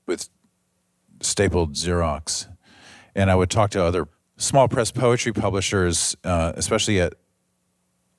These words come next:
at Naropa, and a lot of their imprints, they would always sort of graduate to sort of,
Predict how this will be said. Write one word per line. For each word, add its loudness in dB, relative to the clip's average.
at -2
Naropa, 2
and -2
a -2
lot 6
of 0
their 2
imprints, -2
they 0
would 0
always 4
sort -2
of -8
graduate 0
to -4
sort -2
of, -12